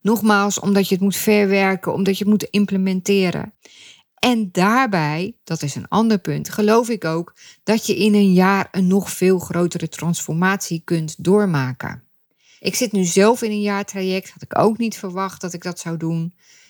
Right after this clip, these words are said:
Niet in zo'n jaartraject trouwens, ik heb wel eens eerder in een jaartraject gezeten. Dus wat dat betreft is het een beetje onzin, maar in zo'n intensiever jaartraject.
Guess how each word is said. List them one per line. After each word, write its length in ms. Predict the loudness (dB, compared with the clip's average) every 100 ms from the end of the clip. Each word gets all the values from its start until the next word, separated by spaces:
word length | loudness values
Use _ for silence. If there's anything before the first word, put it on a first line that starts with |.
| _
Niet 160 | -8 -4
in 160 | -4
zo'n 200 | -6 -6
jaartraject 600 | -6 -8 -8 -10 -10 -10
trouwens, 300 | -12 -12 -12
ik 80 | -12
heb 100 | -16
wel 100 | -12
eens 100 | -12
eerder 260 | -6 -6 -6
in 140 | -6
een 140 | -4 -6
jaartraject 680 | -6 -10 -12 -10 -10 -10 -8
gezeten. 520 | -4 -4 -4 -6 -6
Dus 260 | -8 -10 -16
wat 320 | -16 -10 -6
dat 120 | -6
betreft 220 | -8 -10
is 100 | -8
het 40 | -8
een 140 | -8
beetje 160 | -8 -6
onzin, 400 | -2 -2 -2 -2
maar 280 | -2 -2 -6 -20 -20 -20 _
in 120 | 0 2
zo'n 200 | 4 2
intensiever 760 | -4 -4 -6 -4 -2 4 6
jaartraject. 840 | 6 4 2 2 2 2 0 -6